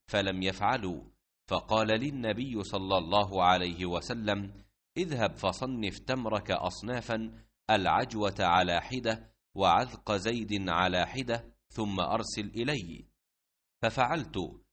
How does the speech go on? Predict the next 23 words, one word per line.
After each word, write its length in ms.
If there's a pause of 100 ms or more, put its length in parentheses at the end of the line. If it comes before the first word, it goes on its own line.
(160)
ثم 220
أرسلت 580
إلى 280
النبي 500
صلى 320
الله 480
عليه 420
وسلم، 640 (400)
فجلس 480
على 300
أعلاه 960
أو 180
في 240
وسطه، 800
ثم 220
قال: 500 (580)
'كل 320
القوم 500 (360)
فكلتهم 880 (200)
حتى 440
أوفيتهم 1000
الذي 440
لهم 480